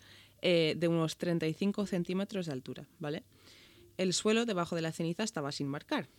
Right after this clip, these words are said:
Eh, no miró hacia arriba el hombre, pero si hubiese mirado hacia arriba hubiese visto un agujero de,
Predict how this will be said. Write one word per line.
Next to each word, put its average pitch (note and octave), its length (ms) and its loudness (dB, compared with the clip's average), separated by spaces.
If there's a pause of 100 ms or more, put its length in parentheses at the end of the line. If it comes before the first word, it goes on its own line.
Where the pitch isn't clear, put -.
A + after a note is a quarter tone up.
(1500)
Eh, D3+ 560 2
no F#3 200 4
miró A3+ 200 6
hacia G3 260 0
arriba G#3 340 0 (300)
el E3+ 120 0
hombre, F3 240 2
pero D#3+ 160 -2
si D#3+ 120 -2
hubiese D#3+ 240 -2
mirado E3+ 240 0
hacia D3+ 200 -4
arriba E3+ 260 -2
hubiese D#3+ 320 -4
visto D#3+ 240 -4
un F3 100 2
agujero F3+ 500 2 (600)
de, D3+ 720 2